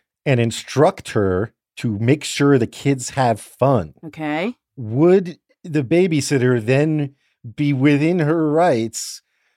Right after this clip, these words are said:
Speaker 1: to take your kids on a two-day road trip to, like, Disney World?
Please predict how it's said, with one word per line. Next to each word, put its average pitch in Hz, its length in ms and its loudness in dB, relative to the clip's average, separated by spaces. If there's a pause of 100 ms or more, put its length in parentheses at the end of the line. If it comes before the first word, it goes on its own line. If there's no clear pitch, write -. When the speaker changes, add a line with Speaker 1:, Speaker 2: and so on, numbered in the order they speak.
(160)
Speaker 1:
to 143 280 0
take 160 300 -2
your 156 80 2
kids 147 320 0
on 143 120 2
a 120 60 -2
two-day 165 480 -2
road 147 360 2
trip 139 320 -4
to, - 160 -6
like, 107 320 -4
Disney 139 480 -2
World? 82 440 -14